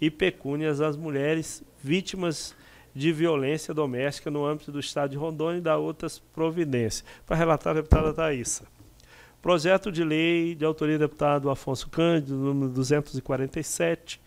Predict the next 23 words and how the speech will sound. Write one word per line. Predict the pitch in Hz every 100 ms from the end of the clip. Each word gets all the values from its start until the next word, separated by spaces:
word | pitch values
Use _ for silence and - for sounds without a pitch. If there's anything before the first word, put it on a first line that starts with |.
| - - - -
ementa, | 151 151 156 151
dispõe | 127 135 - 170 180 185 190 185 185
sobre | - 170 156
a | 151
reserva | 143 135 123 170 175 170
de | 139
vagas | 127 127 139 147 147
de | 156
emprego | 143 139 139 139
para | - 151
as | 147
mulheres | 147 143 151 131
vítimas | 143 156 156 143
de | 139
violência | 143 139 123 139 -
doméstica | 135 123 131 135 - - - -
e | 165
familiar | - 165 165 139 139 151
nas | 147 139
empresas | 123 135 147 139 -
prestadoras | 165 165 - 143 131 151 151
de | 151
serviços | 160 151 123 135 147 -